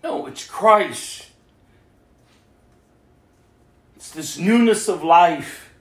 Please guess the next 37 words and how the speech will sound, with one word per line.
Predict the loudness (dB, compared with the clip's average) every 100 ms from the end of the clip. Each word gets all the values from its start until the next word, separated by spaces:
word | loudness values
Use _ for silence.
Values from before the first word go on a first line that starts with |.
| _ _ _ _ -6
You | -2 4
ought | 4 4 2
not | 4 2 -4
to |
be | -8 -8
doing | -6 -2 0 2
the | 2
very | 4 4 4 0
same | -4 -2 0 -2
things | -2 -2 0 0 -2 -6 0
that | 2 2 0
those | 6 8 6 4 -8
who | -4 4
are | 4 4
apart | -2 4 4 4 -2 -18 _ _
from | 2 2 2
him, | 0 0 -2 -12 -4
that | -4 -2 0
those | 4 6 6 4 -6 -6
who | 0
are | 2
in | 2
complete | -4 -6 -8 -4 -4 -4 -10
rebellion | -10 0 4 4 2 -8
towards | -6 0 2 2 0
him. | -2 -2 -4 -16 -20
You | -6 -2 0
shouldn't | -2 -4 -8 -8 -8
be | -8
marked. | -6 2 4 4 0 -10 -20 -4
That | -4 -2
shouldn't | -6 -4 -4 -4 -6
be | -4
in, | -4 -4
in | -4
your | -2 4
life. | 4 4 0 -10 -18 -20